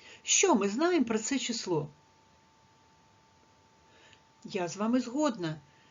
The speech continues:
Це натуральне, парне число, яке стоїть в натуральному ряді на дванадцятому місці, має сусідів.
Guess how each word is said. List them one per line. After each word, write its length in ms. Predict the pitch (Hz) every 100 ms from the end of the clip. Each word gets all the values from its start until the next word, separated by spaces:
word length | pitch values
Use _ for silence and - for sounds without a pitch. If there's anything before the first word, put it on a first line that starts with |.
| _ _
Це 360 | - - 277 233 -
натуральне, 1000 | 233 302 302 190 165 160 175 208 240 240 - _
парне 440 | 285 339 302 190
число, 720 | 147 185 147 160 160 160 165 240 - _ _ _ _ _ - - - _ _ _ _ _ _ _ _ _ _
яке 460 | - 233 262 311 311
стоїть 440 | - 311 302 302
в 40 | 285
натуральному 760 | 285 285 294 294 285 285 285
ряді 360 | 285 320 330 208
на 120 | 185
дванадцятому 840 | 190 220 226 180 143 196 226 196
місці, 680 | 196 185 170 143 - - 269 269 _ _ _ _ _ - _ _ _ _ _ _ - - - _
має 380 | 196 226 226 208
сусідів. 920 | - 254 233 - 311 311 214 165 147